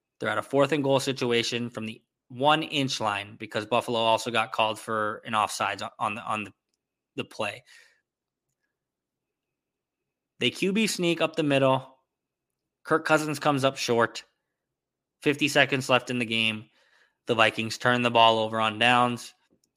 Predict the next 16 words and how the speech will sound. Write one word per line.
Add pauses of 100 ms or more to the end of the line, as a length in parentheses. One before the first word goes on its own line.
(680)
They're
down
by
four. (280)
You're
thinking, (180)
"All
right, (640)
that
was
it." (960)
Great
game
for
the
Vikings.